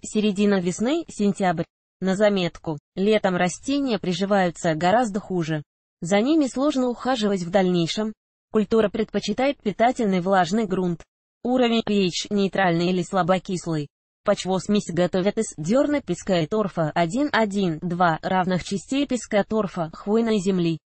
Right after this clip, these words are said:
Как посадить можжевельник стрикта? Яму делают в два-три раза больше, чем объем корневой системы. Для взрослых растений готовят углубление семидесяти умножить на семьдесят сантиметров.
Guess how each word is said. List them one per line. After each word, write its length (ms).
Как 220
посадить 500
можжевельник 720
стрикта? 480
Яму 380
делают 400
в 80
два-три 400
раза 260
больше, 500
чем 280
объем 400
корневой 480
системы. 580
Для 200
взрослых 580
растений 540
готовят 480
углубление 720
семидесяти 640
умножить 480
на 100
семьдесят 540
сантиметров. 720